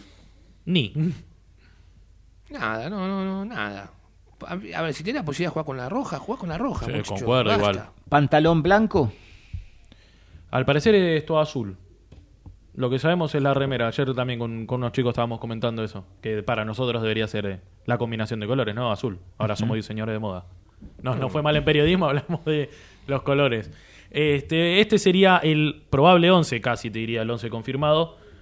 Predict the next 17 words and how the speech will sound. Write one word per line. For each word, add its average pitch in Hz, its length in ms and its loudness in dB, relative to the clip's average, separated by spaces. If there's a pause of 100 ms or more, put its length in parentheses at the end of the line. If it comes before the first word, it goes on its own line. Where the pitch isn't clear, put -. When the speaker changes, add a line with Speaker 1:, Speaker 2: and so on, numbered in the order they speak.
(320)
Speaker 1:
Lo 156 140 4
raro 202 240 10
es, 202 280 4
no 117 140 -2
lo 98 120 0
raro, 107 220 0
sino, 131 220 2
bueno, 117 180 0
las 110 160 -4
apuestas 127 380 -4
es - 60 -10
Ostachuk 127 360 -4
de 127 80 2
cuatro 135 320 0
de 139 60 -2
nuevo, 160 420 0
cuando 90 320 -12